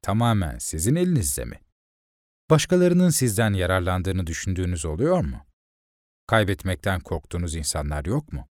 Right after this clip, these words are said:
Değişmeye ne kadar açıksınız?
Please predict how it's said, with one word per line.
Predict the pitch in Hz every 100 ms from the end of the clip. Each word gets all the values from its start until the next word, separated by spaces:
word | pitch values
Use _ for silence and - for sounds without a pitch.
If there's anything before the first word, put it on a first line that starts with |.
| _ _ _ _ _ _ _ _ -
Değişmeye | 156 190 - 170 131 67
ne | 82
kadar | 123 175 160
açıksınız? | 76 - - - - 98 -